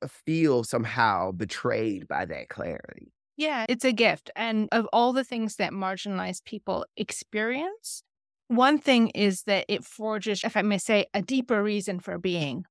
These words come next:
Speaker 2: because the things you have to say becomes just a bit, I would say, deeper.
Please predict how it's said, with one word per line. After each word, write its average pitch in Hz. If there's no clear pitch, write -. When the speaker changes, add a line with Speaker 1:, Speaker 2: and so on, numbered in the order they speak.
Speaker 2:
because 175
the 208
things 214
you 196
have 185
to 208
say 185
becomes 190
just 190
a 196
bit, 202
I 262
would 247
say, 208
deeper. -